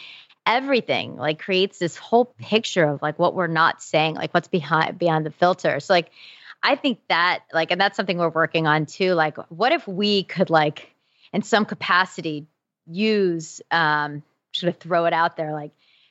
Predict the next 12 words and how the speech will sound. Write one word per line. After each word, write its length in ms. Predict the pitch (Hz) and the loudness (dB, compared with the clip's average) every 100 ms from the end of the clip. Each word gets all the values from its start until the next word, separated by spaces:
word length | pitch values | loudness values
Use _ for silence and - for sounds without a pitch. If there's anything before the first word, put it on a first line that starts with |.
| - | -14
use 460 | 165 214 226 202 | -4 0 2 0
the 120 | 165 185 | -2 -2
same 400 | - 202 202 196 | 2 2 2 -2
things 320 | 202 190 180 | -2 -2 0
that 100 | 180 | 0
are 60 | |
being 180 | 175 190 | 0 0
used 200 | 185 185 | -2 -2
to 80 | 180 | -6
target 460 | - 202 185 175 160 | 0 2 2 0 0
us, 380 | 175 247 - 196 | 0 0 -2 0
like, 320 | 170 165 | 0 -2